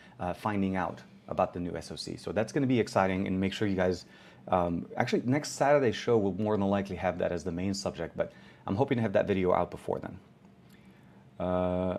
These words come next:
let me see here. <laughs> Manny, Manny Acosta's in there. Uh, Marilyn, hey, Marilyn, hope you're doing well. Haven't seen you, haven't seen you for a couple of weeks now. Uh, and thank you for subscribing to the new channel. I appreciate it. Uh, like I said,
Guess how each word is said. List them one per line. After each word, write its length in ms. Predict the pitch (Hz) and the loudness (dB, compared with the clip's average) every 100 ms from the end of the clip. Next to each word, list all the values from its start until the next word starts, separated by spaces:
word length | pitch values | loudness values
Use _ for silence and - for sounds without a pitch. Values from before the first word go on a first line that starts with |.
| - | -6
let 100 | 92 | -6
me 80 | |
see 200 | 95 - | -6 -8
here. 440 | - - - - - 113 | -8 -6 -4 -6 0 0
<laughs> 160 | - 123 | 0 4
Manny, 400 | 120 113 120 110 135 120 | 6 6 6 6 4 6
Manny 160 | 123 110 | 4 4
Acosta's 440 | - 110 104 98 | 4 4 4 4
in 120 | 113 | 4
there. 240 | 107 107 107 - - - - | 4 4 2 -8 -18 -14 2
Uh, 160 | 98 | 4
Marilyn, 500 | 101 101 214 233 160 | 6 4 6 4 2
hey, 300 | 110 175 233 | 2 2 4
Marilyn, 320 | 143 175 160 110 | 2 0 0 -2
hope 160 | 131 | -2
you're 80 | 151 | -4
doing 220 | 156 151 | -2 0
well. 240 | 156 139 87 | 2 2 2
Haven't 260 | 110 117 | -2 -2
seen 220 | 117 135 | 0 2
you, 240 | 135 123 117 | 4 2 2
haven't 180 | 127 123 | 0 0
seen 160 | 135 | 0
you 80 | 131 | 0
for 260 | 127 117 107 | 2 0 0
a 20 | - - | -2 -4
couple 180 | 123 | -2
of 60 | 123 | -2
weeks 220 | 131 - | -2 -4
now. 220 | 87 85 - | -2 -2 0
Uh, 260 | 95 92 90 - - - | 0 0 -2 -8 -12 -2
and 140 | 110 | 2
thank 180 | 151 143 | 2 2
you 80 | 123 | -2
for 120 | 117 | -2
subscribing 440 | 104 - 110 101 | -8 0 2 2
to 100 | 98 | 0
the 100 | 98 | 0
new 120 | 98 95 | 0 0
channel. 300 | 95 85 85 | -2 -2 -2
I 60 | |
appreciate 480 | 87 113 104 107 101 | -2 0 0 2 2
it. 200 | 98 - | 0 0
Uh, 260 | 92 90 - | 0 0 4
like 160 | 107 113 | 4 6
I 40 | |
said, 260 | 113 98 | 4 0